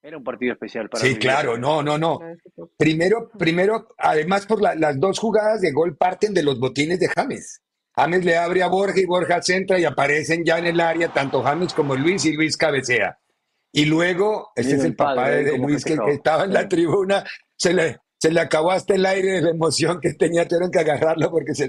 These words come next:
Speaker 2: se, se emocionó más de la cuenta. Y en el segundo gol es Carrascal, que recibe la pelota, la aguanta, ve a James destapado, se le entrega a James,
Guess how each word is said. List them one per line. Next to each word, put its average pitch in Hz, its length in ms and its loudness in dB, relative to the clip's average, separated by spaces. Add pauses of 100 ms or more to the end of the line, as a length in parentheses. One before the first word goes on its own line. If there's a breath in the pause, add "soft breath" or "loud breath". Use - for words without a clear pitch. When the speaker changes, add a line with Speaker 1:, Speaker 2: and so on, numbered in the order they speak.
Speaker 2:
se, 131 200 0
se 131 80 2
emocionó 139 520 0
más 160 160 2
de 165 100 2
la 143 160 0
cuenta. 127 420 -2 (480)
Y 165 160 2
en 175 100 0
el 175 180 0
segundo 202 640 0
gol 185 440 0 (480)
es 160 300 0
Carrascal, 156 920 0 (920)
que 143 100 2
recibe 151 500 0
la 180 160 0
pelota, 156 500 0
la 143 160 2
aguanta, 196 640 0
ve 180 200 2
a 185 100 0
James 185 360 0
destapado, 180 720 0
se 165 140 0
le 151 80 2
entrega 160 380 2
a 151 40 -4
James, 170 360 -2